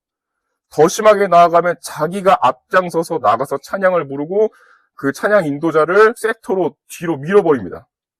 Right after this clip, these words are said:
근데 더 안 좋은 건 뭐냐면 이 담임 목사가 음악적 재능도 없고 음정도 못 맞추고 박자도 못 맞추는데 자기를 보조 못한다고 세션과 찬양 인도자를 나무라는 상황이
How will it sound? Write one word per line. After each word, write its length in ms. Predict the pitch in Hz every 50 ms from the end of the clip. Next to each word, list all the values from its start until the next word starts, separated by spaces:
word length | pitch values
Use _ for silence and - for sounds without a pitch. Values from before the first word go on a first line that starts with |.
| _ _ _ _ _ _ _ _ _
근데 180 | _ 180 175 -
더 180 | _ - - 180 208 233 247 247
안 220 | 226 160 170 185 175
좋은 240 | 160 247 208 202 190
건 160 | 208 196 165
뭐냐면 540 | 156 170 170 180 185 180 208 220 233 240 - _ _ _ _ _ _ _
이 220 | 160 170 185 180 -
담임 360 | - - 147 160 170 180 180
목사가 440 | 165 151 - - 156 143 143 156 -
음악적 420 | 113 131 147 - - - - 139 -
재능도 420 | - 156 135 139 143 151 139 139
없고 440 | 127 120 - _ - 175 190 165 117
음정도 400 | 131 139 131 151 156 156 151 139
못 120 | 123 113 - _ _ _
맞추고 380 | - 139 - - - 156 170 170 - _
박자도 360 | - - - - 170 160 143
못 80 | 131
맞추는데 720 | 131 139 143 143 - - 151 151 151 165 202 196 131 - - _ _ _ _ _ _ _ _ _
자기를 760 | - - - - - 156 160 175 175 190 202 202 196 196 190
보조 360 | - - - 143 143 151 156
못한다고 560 | 127 117 127 _ - 175 151 147 143 135 131 131
세션과 720 | - - 208 196 - - - 170 165 160 156 151 147 139
찬양 320 | - - 190 175 175 156
인도자를 400 | 139 131 131 139 131 131 131 123 107
나무라는 540 | 95 - 123 139 147 151 160 160 165 170 160
상황이 640 | - - 202 180 180 170 160 170 202 233 247 247